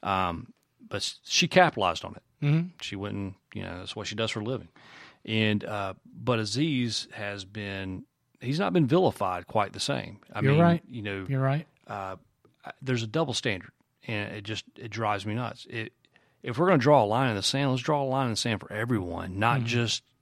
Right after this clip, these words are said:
Speaker 1: whoever we s-, happen to think will vote with us.
Speaker 2: Yeah.
Speaker 1: Or, or
Speaker 2: Yeah.
Speaker 1: you know, it, it's becoming, it's almost becoming hilarity.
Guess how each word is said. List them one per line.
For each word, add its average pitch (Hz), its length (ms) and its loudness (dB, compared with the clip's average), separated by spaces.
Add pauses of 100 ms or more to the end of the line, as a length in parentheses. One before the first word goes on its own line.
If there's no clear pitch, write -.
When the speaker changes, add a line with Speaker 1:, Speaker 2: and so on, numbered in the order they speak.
(420)
Speaker 1:
whoever 123 280 2
we 113 120 2
s-, - 160 -4
happen 110 480 0
to - 60 -18
think 113 180 -4
will 98 120 -6
vote 107 260 2
with 95 220 -8
us. - 240 -8 (460)
Speaker 2:
Yeah. 113 220 -2 (140)
Speaker 1:
Or, 95 180 -2
or 101 400 -4
Speaker 2:
Yeah. 135 200 2 (320)
Speaker 1:
you 110 140 -4
know, 101 360 -10 (160)
it, - 160 -12 (240)
it's - 160 -8
becoming, 123 400 0
it's 110 240 -6
almost 156 240 2
becoming 107 320 -2
hilarity. 98 580 -4